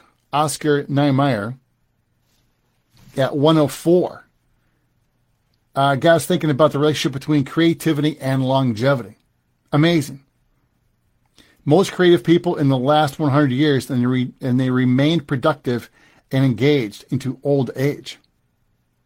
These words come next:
Phenomenal stuff. And there's no point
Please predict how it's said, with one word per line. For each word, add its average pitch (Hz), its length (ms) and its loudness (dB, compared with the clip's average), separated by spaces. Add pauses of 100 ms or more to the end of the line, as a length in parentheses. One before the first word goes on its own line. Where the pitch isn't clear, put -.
(1160)
Phenomenal 175 520 2
stuff. - 480 -2 (1300)
And 165 320 0
there's 156 320 2
no 208 460 4
point - 640 -4